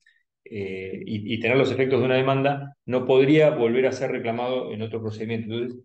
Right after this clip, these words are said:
generalmente se les pone un sello donde se interviene la documentación y se entrega una constancia que dice, "Recibido para presentar en los autos tales", y la fecha, la fecha y a, a veces le ponen la hora también.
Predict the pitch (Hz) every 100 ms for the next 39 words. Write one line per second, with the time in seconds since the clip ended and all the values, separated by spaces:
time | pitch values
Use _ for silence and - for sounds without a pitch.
0 | _ 113 117 120 117 110 120 120 123 131
1 | 139 139 139 - 117 107 110 107 104 110
2 | 123 127 127 127 127 131 139 170 180 180
3 | - - 139 127 135 135 147 147 147 123
4 | 120 117 143 139 113 110 104 - - _
5 | - 117 117 139 151 151 139 - 135 131
6 | 123 110 113 110 117 113 131 127 120 113
7 | 117 113 107 104 - 107 113 113 123 147
8 | 143 147 147 - - _ - 113 110 110
9 | 110 107 110 98 95 147 160 135 110 107
10 | 107 104 104 107 107 101 104 98 98 95
11 | - 98